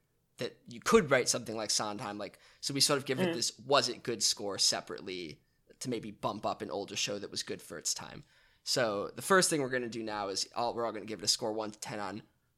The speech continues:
Speaker 1: how good was this show in nineteen fifty-seven when it came out. If we were all alive in nineteen fifty-seven, what would we give it on a squ-, uh, scale of one to ten? So.
Speaker 2: Sure.
Speaker 1: Huh.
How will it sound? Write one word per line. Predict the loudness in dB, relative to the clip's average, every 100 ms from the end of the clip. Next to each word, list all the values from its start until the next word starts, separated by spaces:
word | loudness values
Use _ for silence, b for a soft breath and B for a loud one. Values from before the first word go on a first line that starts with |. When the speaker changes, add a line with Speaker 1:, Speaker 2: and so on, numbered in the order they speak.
| _
Speaker 1:
how | 4 4
good | 4 0 -2
was | -8 -2 -2
this | -2 0
show | 2 2 -2 -2
in | -4
nineteen | -4 -6 -6 -8
fifty-seven | -10 -8 -4 -2 -4 -8
when | -14 -14
it |
came | -14 -12 -10
out. | -10 -10
If | 0
we | 2
were | 6
all | 6 6 4
alive | 2 0 -2
in |
nineteen | -6 -6 -8
fifty-seven, | -8 -10 -2 0 0 -4 -10 -14 _ _ -4
what | 0 0 0
would | -8
we | -8 -10
give | -8 -6
it | -8 -8
on | -4
a |
squ-, | -4 -4 -8 -10
uh, | -6
scale | -4 0 2
of | 2
one | -2
to | -14
ten? | -14 -16 -18 -20
So. | -10 -8 -8 -12 -16 -18 -20 _
Speaker 2:
Sure. | -6 0 0 0 -6 -14 -14 _ _ _ _ _ _ _ _ _ _ _
Speaker 1:
Huh. | 8 10 10